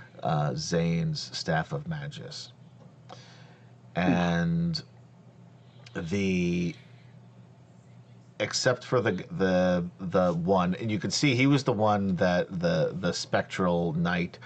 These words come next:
that was standing on the road first before all of them came through, that, um,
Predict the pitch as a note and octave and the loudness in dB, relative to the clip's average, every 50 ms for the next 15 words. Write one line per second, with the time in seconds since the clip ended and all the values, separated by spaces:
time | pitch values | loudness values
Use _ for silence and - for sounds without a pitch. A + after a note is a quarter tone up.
0 | - - - - - - - - F2+ F2+ E2+ E2+ - - - - F2 F2 F#2 F2+ | -16 -16 -14 -16 -16 -12 -4 -2 0 2 2 0 -2 -2 -2 0 2 2 2 2
1 | F2 F2 F2 F2 E2+ - - E2 F2+ F2 E2+ E2 F2 F2+ F2 F2 F2 - D3 - | 2 2 2 0 -2 -2 -2 -2 0 0 0 0 2 2 2 2 2 0 -2 -6
2 | - - - - G2 B2 B2 - - - - - - - - - E2 E2 E2 - | -4 0 0 2 2 0 0 -4 -6 -10 -8 -6 -6 -4 -2 0 2 2 2 2
3 | - D2 F2 F2+ F2+ F2 E2 F2+ F2 F2+ - - F2+ E2 D#2 - - - E2+ E2 | 2 0 0 0 0 0 0 -2 -2 -4 -4 -2 -2 -2 -2 -4 -4 -2 0 2
4 | E2+ F#2 G#2+ A#2 - - - - - - - - - - G2 F#2 F2+ F2 F2 D#2+ | 2 2 0 -2 -4 -10 -16 -18 -18 -18 -20 -14 -4 0 2 4 4 4 2 0
5 | - - - F#2+ F2 F2+ F#2 F2+ F2 F2+ F2 | -2 0 2 2 4 2 2 2 0 0 -2